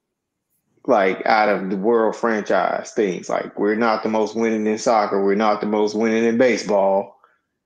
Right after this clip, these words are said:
Any other world sport, we're not the most winning in track and field. Like, there, there are several sports that everybody else in the, on, on the planet Earth are good at, are better at than the United States. So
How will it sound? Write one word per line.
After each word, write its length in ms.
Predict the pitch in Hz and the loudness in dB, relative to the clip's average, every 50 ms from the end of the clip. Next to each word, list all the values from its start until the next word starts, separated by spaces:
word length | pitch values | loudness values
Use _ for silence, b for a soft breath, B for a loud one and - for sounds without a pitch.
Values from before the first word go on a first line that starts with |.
| _ _ - | _ _ -2
Any 300 | 127 127 127 131 131 127 | 0 0 2 4 4 4
other 240 | 123 127 123 123 117 | 4 4 4 4 2
world 420 | 113 117 127 127 127 127 123 117 117 | 2 2 2 4 4 4 2 2 0
sport, 440 | - - 135 131 123 123 113 104 | -2 0 2 4 4 4 2 2
we're 80 | 107 110 | 2 2
not 260 | 110 123 123 123 120 120 | 2 2 2 2 0 0
the 60 | 120 | 2
most 240 | 120 120 117 110 117 | 2 2 2 2 2
winning 420 | 123 135 131 123 120 117 107 - | 2 2 2 4 2 2 2 2
in 200 | 120 123 123 120 | 0 0 0 0
track 280 | - 131 123 113 101 101 | 2 2 2 2 2 0
and 100 | 95 - | -2 -2
field. 400 | - 127 110 101 95 92 92 - - _ _ _ _ _ _ _ _ _ _ | 0 2 2 2 2 0 0 -4 -8 _ _ _ _ _ _ _ _ _ _
Like, 320 | 110 104 90 85 - - - - _ _ - - - - _ - | 0 0 0 0 -2 -6 -10 -18 _ _ -14 -14 -14 -12 _ 0
there, 400 | 117 104 104 104 101 98 98 101 | 2 4 4 4 2 2 0 0
there 240 | 107 113 110 107 101 | 0 2 2 2 2
are 40 | 95 | 0
several 680 | - - - 123 120 117 110 113 113 110 107 101 92 - - _ - - - _ _ - | 0 0 2 2 2 2 2 2 2 2 0 0 -4 -8 -12 _ -20 -20 -20 _ _ -8
sports 420 | - - 147 135 123 104 - - | -2 2 2 4 4 2 2 0
that 280 | 104 98 101 - - - | 0 0 2 0 0 2
everybody 760 | 110 120 123 113 107 101 101 110 107 104 101 101 98 95 - | 2 2 2 2 2 2 2 2 4 4 4 2 2 2 2
else 280 | 117 113 107 104 - - | 2 2 2 0 0 -2
in 220 | 113 107 101 98 | -2 0 0 0
the, 260 | 95 98 92 92 87 - _ _ _ _ _ _ _ _ _ - | 0 0 -2 -2 -4 -8 _ _ _ _ _ _ _ _ _ -2
on, 160 | 127 127 127 - - | -2 -2 -2 -2 0
on 420 | 160 143 131 123 117 110 98 92 - - - | 0 2 2 2 2 0 -2 -4 -8 -14 -8
the 200 | 160 156 123 95 | -4 -2 -2 -2
planet 460 | - - - 151 139 135 131 131 131 131 | -2 0 2 2 4 4 4 4 4 4
Earth 320 | 135 127 113 101 92 - - _ _ _ _ _ _ _ _ _ _ _ _ - | 4 4 4 2 0 -4 -8 _ _ _ _ _ _ _ _ _ _ _ _ -2
are 240 | 127 113 104 107 107 | 0 2 2 2 2
good 240 | 123 135 131 123 117 | 4 4 4 6 4
at, 280 | 113 110 101 - - - - - - - - _ _ _ | 4 4 2 0 -4 -8 -14 -20 -18 -18 -20 _ _ _
are 220 | 147 123 110 101 101 | -2 0 0 2 4
better 320 | 147 156 160 143 131 123 | 4 4 4 4 4 4
at 140 | 120 110 104 | 4 4 4
than 160 | 123 135 139 131 | 2 2 4 4
the 100 | 120 117 | 2 2
United 380 | 113 110 113 104 95 90 - | 2 2 2 2 0 -2 -4
States. 540 | - - - 87 - - - - - - _ | -4 -2 -2 -2 -2 -4 -10 -18 -20 -20 _
So 340 | - - - 82 80 - - | -8 -4 -2 -2 -2 -2 -6